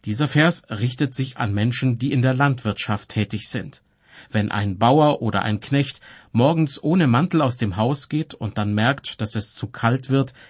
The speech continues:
dann sollte er keineswegs nach Hause zurückkehren, sofern er davon erfahren hat, dass dieses unheilvolle Gräuelbild der Verwüstung aufgetaucht ist.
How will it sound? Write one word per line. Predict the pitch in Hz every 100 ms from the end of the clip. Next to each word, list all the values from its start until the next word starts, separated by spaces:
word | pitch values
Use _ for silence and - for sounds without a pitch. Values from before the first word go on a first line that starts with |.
| - _
dann | - 110
sollte | 143 160 143
er | 127
keineswegs | - 131 175 165 139 143 -
nach | 147 131
Hause | 165 180 139 113
zurückkehren, | - 107 110 110 - 107 95 101 - - - _
sofern | - 90 - 120 156
er | 143 113
davon | 107 - 110
erfahren | 110 - 131 139 135
hat, | 117 123 - - - - -
dass | 110
dieses | 123 110 117 -
unheilvolle | 165 170 123 123 123 127 127 117
Gräuelbild | - 98 104 131 135 123 120 - -
der | 107
Verwüstung | - 107 110 110 - 123 -
aufgetaucht | 110 104 - 110 104 101 -
ist. | - 107 - -